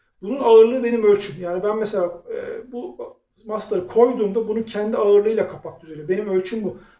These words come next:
Ama her ustanın farklı bir şeyi var. Tesviye yapma yöntemi var ve biri daha doğru, biri daha yanlış diye bir şey yok. Yani eğer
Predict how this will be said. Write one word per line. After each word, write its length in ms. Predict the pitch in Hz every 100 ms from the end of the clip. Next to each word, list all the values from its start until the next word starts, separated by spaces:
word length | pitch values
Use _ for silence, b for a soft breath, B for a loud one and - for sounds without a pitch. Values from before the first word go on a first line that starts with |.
| B
Ama 160 | 190 190
her 200 | 247 269
ustanın 300 | - 226 240
farklı 460 | 220 202 196 233 226
bir 160 | 240
şeyi 240 | - 220 208
var. 300 | - - _ _
Tesviye 360 | 180 - 214
yapma 300 | 214 185 170
yöntemi 340 | 160 151 175 185
var 180 | 254 233
ve 180 | 208 b b b b _
biri 320 | 156 226 208
daha 240 | 208 226
doğru, 220 | 220 208 202
biri 160 | 202
daha 180 | 202 208
yanlış 360 | 202 202 - 214
diye 120 | 208
bir 60 |
şey 140 | - 226
yok. 200 | - -
Yani 220 | 165 165
eğer 260 | 175 185 180